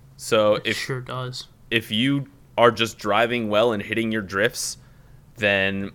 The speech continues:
Speaker 1: you're probably going to be successful. Uh, that being said, my main is Dry Bowser with
Speaker 2: <laughs>
Speaker 1: the Bitty Buggy cart and,
Speaker 2: <laughs>
Speaker 1: uh, and clouds.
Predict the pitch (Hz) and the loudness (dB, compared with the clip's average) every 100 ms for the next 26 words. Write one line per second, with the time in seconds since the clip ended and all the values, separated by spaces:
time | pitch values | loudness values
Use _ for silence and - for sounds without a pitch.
0 | - - 104 110 - 113 117 101 104 95 | -16 -4 -2 -2 2 4 4 2 -4 -2
1 | 98 95 92 92 95 - 95 - 87 - | -4 -4 -8 -8 -8 -8 -8 -4 -4 -4
2 | 82 78 - - - - - 101 95 120 | -8 -8 -12 -20 -20 -12 -4 0 4 4
3 | 135 175 151 135 135 139 170 165 - - | 4 2 0 2 4 4 2 -4 -16 -20
4 | - - 110 113 113 117 110 113 117 113 | -18 -6 -2 0 2 0 0 0 2 0
5 | 104 107 101 107 98 95 101 110 147 156 | 0 -2 -2 0 2 2 2 0 -4 -10
6 | - - - - 107 110 101 104 110 110 | -18 -20 -20 -10 2 2 2 -6 -2 -2
7 | 104 101 98 - 113 101 117 117 123 120 | 0 0 -2 -6 -18 -2 4 4 4 4
8 | 120 123 107 - 113 139 - - - - | 2 -2 -4 0 2 0 -6 -20 -20 -20
9 | - - - 202 202 226 214 123 110 104 | -20 -20 4 8 10 10 10 8 6 4
10 | 110 110 110 - - - 117 113 - 135 | 6 6 4 0 -12 0 2 2 0 2
11 | 117 101 113 - | 2 -2 -6 -10